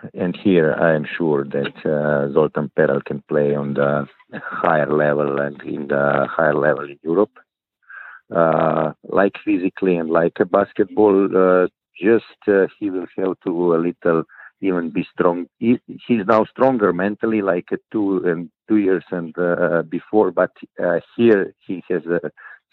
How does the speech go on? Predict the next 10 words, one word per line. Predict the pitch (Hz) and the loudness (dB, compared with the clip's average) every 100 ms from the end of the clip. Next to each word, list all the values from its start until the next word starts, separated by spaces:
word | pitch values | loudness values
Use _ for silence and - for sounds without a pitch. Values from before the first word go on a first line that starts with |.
| - | -20
still | _ 101 85 - | _ -2 -2 -6
space. | _ 85 76 _ _ | _ -2 -2 _ _
But | 98 - _ - - _ | -2 -2 _ -20 -20 _
I'm | - 98 92 - | -2 -2 -2 0
sure | 117 104 - | 2 2 2
that, | 85 - - | -2 0 -2
uh, | 85 80 78 78 78 82 | 0 2 2 0 -2 -6
I'm | 85 - | -8 -4
sure | 95 | -2
that | 85 | -2